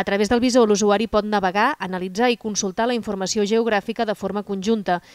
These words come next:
mitjançant diferents eines i carregar serveis externs. El geoportal del patrimoni cultural pretén oferir un instrument bàsic amb informació fonamental per la planificació i la gestió tant del patrimoni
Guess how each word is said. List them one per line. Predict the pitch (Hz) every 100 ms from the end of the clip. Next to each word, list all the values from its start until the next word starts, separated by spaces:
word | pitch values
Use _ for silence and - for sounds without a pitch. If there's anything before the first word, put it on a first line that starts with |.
| -
mitjançant | 220 240 233 269 247
diferents | 208 208 302 254
eines | 214 202 208 -
i | 233 208
carregar | 180 175 180
serveis | 196 180 170 190
externs. | - 220 190 180 - - - - - 196
El | 202
geoportal | 240 226 240 214 262 196
del | 180
patrimoni | 185 190 220 247
cultural | 233 190 190 220 294 - - -
pretén | 226 302 330
oferir | - 269 285
un | 262
instrument | 233 - 233 240 220
bàsic | 240 285 -
amb | 196
informació | 190 202 190 190 277
fonamental | 208 185 175 214 226
per | 196 175
la | 175
planificació | 196 185 175 196 196 220 233
i |
la | 247
gestió | 202 185 - 208 175
tant | 220 247
del | 180
patrimoni | 285 302 254 208 190